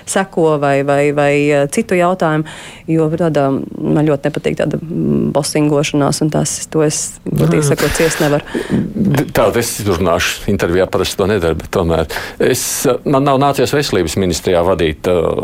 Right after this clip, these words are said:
Speaker 2: nu, kaut kādas pasākumas, bet man šādi tad iestādes, dažādas iestādes, ā, arī, laikam, ministrijas pakļautības iestādes reizēm aicina vadīt kādas diskusijas, kurās, nu, so-, paneļdiskusijas vai tam līdzīgi.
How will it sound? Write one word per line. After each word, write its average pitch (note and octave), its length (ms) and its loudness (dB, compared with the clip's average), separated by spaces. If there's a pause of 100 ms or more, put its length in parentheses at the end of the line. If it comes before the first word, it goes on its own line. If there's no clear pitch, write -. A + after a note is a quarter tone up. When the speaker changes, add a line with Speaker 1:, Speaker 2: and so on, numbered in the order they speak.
(440)
Speaker 2:
nu, G#2 240 0
kaut G2 180 -2
kādas E2+ 220 0
pasākumas, G2+ 600 0
bet B2+ 160 -2
man C3+ 100 0
šādi D3+ 240 -2
tad C#3+ 180 0
iestādes, G#2 600 2
dažādas F2+ 540 0
iestādes, F2+ 600 0 (120)
ā, F#2 160 2 (840)
arī, G#3+ 180 2
laikam, A#2 260 0
ministrijas - 360 -2
pakļautības - 580 0
iestādes A#2+ 380 0
reizēm B2 340 2
aicina C3+ 300 0
vadīt B2 260 0
kādas A2 300 -2
diskusijas, G#3 560 0
kurās, A2+ 380 0 (240)
nu, D3 100 -2
so-, - 180 -4
paneļdiskusijas G2 760 -2
vai - 100 0
tam A2 200 0
līdzīgi. D#2 520 -2